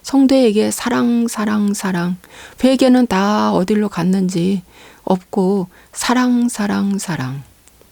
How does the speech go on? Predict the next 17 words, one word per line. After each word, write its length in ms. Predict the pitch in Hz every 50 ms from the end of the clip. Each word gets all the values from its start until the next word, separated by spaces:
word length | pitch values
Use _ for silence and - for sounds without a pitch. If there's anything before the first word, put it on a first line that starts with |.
| _ _ _ _ _ _ _ _ _ _ - - - -
아, 580 | - 156 156 151 143 147 147 - - - - -
세상에서 600 | - - 240 254 - 254 247 240 233 226 - 208
느끼지 400 | 190 220 185 - 226 226 - 208
못한 340 | 202 185 180 - - 175 170
사랑 320 | - 202 208 208 196 180
여기 220 | 165 165 160 180 190
와서 260 | 180 165 - - 151
느끼네. 680 | 143 143 - - - 165 139 135 - - 139 147 143 - _ _ _ _ _ _ _ _ _ _ _ _ _ _ _ _ _ _ _ _ _ -
아, 300 | - - 139 135 135 135 -
교회는 580 | - - 185 190 185 180 160 170 190 202 175 160 - - _ _ _ _ _
사랑으로 560 | - - - 247 240 254 247 233 220 196 175
충만하구나. 880 | 165 - - 233 226 240 240 220 190 156 - - - 143 139 147 143 - - - _ _ _ _ _ _ _ _ - - -
또 80 | 247
교회 360 | 214 - - 202 202 214 220 214
이름도 520 | 196 190 202 202 196 190 196 214 208 190
사랑의 480 | - - - 262 269 277 254 240 220 196
교회, 340 | - - 127 131 135 - -